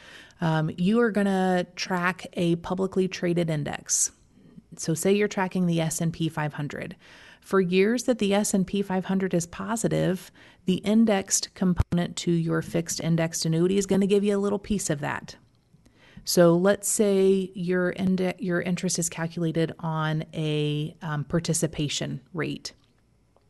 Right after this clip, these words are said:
If you have a, uh, a forty percent participation rate and the S and P is positive, uh, ten percent, your, that year, your fixed indexed annuity contract would earn four percent.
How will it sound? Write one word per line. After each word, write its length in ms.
If 160
you 140
have 340
a, 360
uh, 460
a 300
forty 320
percent 420
participation 800
rate 400
and 340
the 140
S 180
and 140
P 260
is 220
positive, 840
uh, 300
ten 220
percent, 560
your, 320
that 260
year, 260
your 560
fixed 300
indexed 380
annuity 400
contract 600
would 120
earn 320
four 300
percent. 520